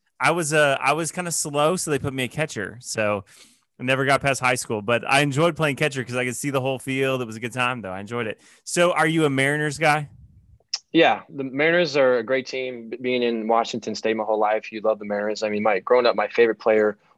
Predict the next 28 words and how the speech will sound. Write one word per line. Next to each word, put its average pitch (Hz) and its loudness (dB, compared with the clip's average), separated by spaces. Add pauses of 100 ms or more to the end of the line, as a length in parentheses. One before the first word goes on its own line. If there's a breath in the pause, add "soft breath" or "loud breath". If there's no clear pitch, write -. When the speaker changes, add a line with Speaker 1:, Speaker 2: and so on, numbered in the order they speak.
Speaker 2:
was 107 4
Ken 143 2
Griffey 120 -2
Junior. 123 -2
Speaker 1:
How 185 2
was 175 -4
it 151 -6
not? 156 2
Speaker 2:
You 143 4
know? 131 2 (580)
Yeah, 127 6
he 165 4
was 175 6
an 117 6
awesome 117 2
player. 98 -10 (880)
Speaker 1:
That's 131 -10
great. 135 0 (400 soft breath)
So, 160 4 (100)
so, - 0
but 160 2
you're 170 2
moving 202 2
to 208 0
Nashville, 143 2
you 123 -4
just 117 -8
said 117 0